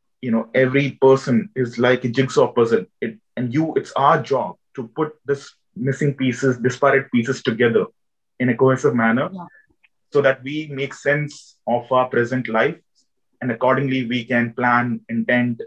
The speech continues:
Speaker 1: for our future. Because see, eventually we have to own that power. Power only lies within us. You know,
Speaker 2: Yeah.
Speaker 1: that's, that's the, that's, that's the core of ma-, of, of spirituality and manifestation, that we have to own our power.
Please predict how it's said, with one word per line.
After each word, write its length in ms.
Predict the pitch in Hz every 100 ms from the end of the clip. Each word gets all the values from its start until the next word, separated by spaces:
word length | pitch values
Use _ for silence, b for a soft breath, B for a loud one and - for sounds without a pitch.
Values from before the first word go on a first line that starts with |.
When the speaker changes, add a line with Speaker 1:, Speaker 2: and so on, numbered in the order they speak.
| - _
Speaker 1:
for 220 | - 113
our 60 | 113
future. 360 | 113 104 - _ _ _ _ _ _ _ _ _ _ _ _ _ _
Because 200 | 151 175
see, 100 | 226
eventually 380 | 160 160 190 196
we 100 | 180
have 220 | 185 170
to 180 | 180 147
own 140 | 151
that 180 | 147 143
power. 320 | 123 113 101 87 _ _ _ -
Power 400 | 131 147 160 139
only 200 | 139 143
lies 320 | 123 123 117
within 260 | 110 113
us. 460 | 101 - - - - _ _ _ _ _ _ _ _
You 140 | -
know, 120 | 107 131
Speaker 2:
Yeah. 160 | 190 196 - - -
Speaker 1:
that's, 260 | 127 - - -
that's 280 | 135 113 -
the, 80 | 139
that's, 260 | 120 139 -
that's 340 | - 143 139
the 120 | - 131
core 240 | 139 135
of 140 | 117
ma-, 180 | 120 107 - - -
of, 180 | 107 - _
of 100 | 117
spirituality 600 | - 113 113 98 95 107
and 80 | 104
manifestation, 680 | 92 - 92 - 87 - 101
that 160 | 104
we 100 | 120
have 160 | 123 120
to 100 | 123
own 200 | 135 123
our 100 | 107
power. 240 | - -